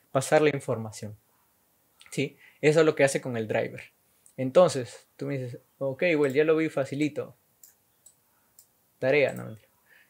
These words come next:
Entonces vas a utilizar el pic dieciocho. En vez de estos pines, ¿sí?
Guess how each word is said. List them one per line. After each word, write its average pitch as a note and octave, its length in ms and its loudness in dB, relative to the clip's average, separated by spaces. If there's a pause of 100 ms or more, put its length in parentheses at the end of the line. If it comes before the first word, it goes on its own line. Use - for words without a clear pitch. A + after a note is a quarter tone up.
(120)
Entonces E3 500 4
vas D#3 180 4
a - 20 2
utilizar D3+ 380 0
el C#3 160 4
pic D#3 180 -6
dieciocho. E3+ 600 0 (1500)
En D3 160 0
vez D3+ 200 6
de D#3 60 4
estos G3 240 0
pines, F#3 520 -2 (1600)
¿sí? F#3 320 -8